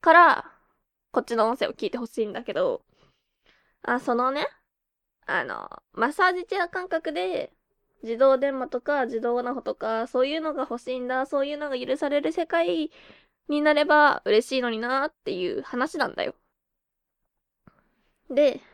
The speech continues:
これに目覚めたのは、とあるね、絵師さん、まあ、複数人いるんだけど、とある絵師さんからなんだけど、機械感っ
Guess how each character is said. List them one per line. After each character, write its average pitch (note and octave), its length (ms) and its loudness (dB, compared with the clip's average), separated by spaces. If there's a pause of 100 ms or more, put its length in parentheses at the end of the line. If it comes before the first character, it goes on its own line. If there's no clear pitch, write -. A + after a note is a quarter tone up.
(520)
こ D#4+ 100 0
れ D4+ 120 0
に E4 320 -8
目 A3+ 80 -2
覚 C4 140 -2
め D4 100 -6
た - 100 -6
の G#2 140 -6
は、 A#2+ 340 -2 (1120)
と F4 160 2
あ F#4 80 6
る C#4 160 0
ね、 C3+ 240 -8 (460)
絵 C4+ 80 -2
師 C4 100 -2
さ A#3 160 0
ん、 - 240 -8
ま B3+ 80 -6
あ、 - 20 -4
複 C4+ 280 2
数 G#4+ 200 0
人 A3 140 -6
い A#2+ 60 -8
る G#3 100 -6
ん G3+ 60 -10
だ - 80 -12
け - 100 -6
ど、 - 140 -6
と D#4 160 0
あ D4+ 40 4
る C4 100 0
絵 C#4 80 -2
師 - 40 -14
さ - 120 -8
ん - 40 -10
か A3+ 100 -4
ら A3 60 -4
な A3 140 -8
ん - 80 -12
だ - 80 -8
け A3 100 -8
ど、 - 320 0 (1600)
機 - 160 -20
械 A4+ 320 2
感 A#3 220 0
っ - 20 -10